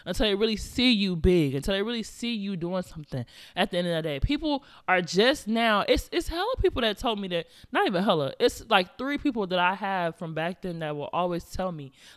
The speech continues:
like, "I love your content." No matter how low quality it was, no matter how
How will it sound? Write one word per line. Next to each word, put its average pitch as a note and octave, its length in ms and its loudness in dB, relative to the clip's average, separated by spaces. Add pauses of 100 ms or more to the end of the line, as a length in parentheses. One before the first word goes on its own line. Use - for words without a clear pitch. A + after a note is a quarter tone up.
like, D#3+ 220 2
"I D#3 160 4
love E3+ 280 2
your E3 120 -6
content." D#3+ 500 -6 (240)
No G#3 100 0
matter A#3 200 4
how B3 160 2
low A3+ 180 2
quality A3 400 6
it G3 120 6
was, G#3+ 440 4 (240)
no F#3+ 100 -6
matter G#3 160 0
how A3 460 2